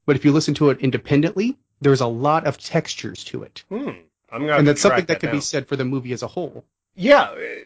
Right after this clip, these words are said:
Speaker 2: and that's something that when I, I first saw it in the theater, I enjoyed it. You know, it wasn't a, uh, Batman eighty-nine, "Oh my God, they've,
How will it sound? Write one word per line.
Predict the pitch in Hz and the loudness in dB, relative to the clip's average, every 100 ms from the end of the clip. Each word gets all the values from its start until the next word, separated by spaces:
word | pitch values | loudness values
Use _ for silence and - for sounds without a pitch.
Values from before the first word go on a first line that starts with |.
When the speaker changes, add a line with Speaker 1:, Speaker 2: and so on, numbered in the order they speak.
| - | -6
Speaker 2:
and | 196 | 2
that's | 240 254 | 2 2
something | 254 240 220 190 | 0 0 -2 -2
that | 190 180 151 | -4 -6 -10
when | - 165 160 | -10 -6 -4
I, | 156 135 _ _ _ _ | -4 -6 _ _ _ _
I | - | -2
first | 202 247 277 - | 0 4 2 2
saw | 233 214 | 0 2
it | |
in | 208 | 0
the | 185 | -2
theater, | - - 107 - - _ _ _ _ - | -4 -4 -6 -8 -18 _ _ _ _ 2
I | 175 | 6
enjoyed | 185 185 226 - | 6 6 6 4
it. | - _ _ | 2 _ _
You | 139 | -4
know, | 117 135 | -2 -2
it | 139 120 | -4 0
wasn't | 135 143 131 135 | 2 2 0 -2
a, | - 127 123 117 117 113 107 - _ _ - | -2 0 0 0 -2 -4 -6 -12 _ _ -20
uh, | 98 60 60 87 87 - | -18 -18 -20 -20 -20 -14
Batman | 123 143 151 135 131 135 | -2 0 0 -2 -2 -2
eighty-nine, | 139 131 127 127 135 127 123 117 110 101 | -4 -4 -4 0 0 0 -4 -6 -8 -12
"Oh | - 135 | -4 0
my | 123 117 113 | 0 -2 -4
God, | 113 113 110 107 104 110 127 _ 113 - | -4 0 -2 -4 -12 -20 -20 _ _ -14
they've, | 104 101 _ | -12 -12 _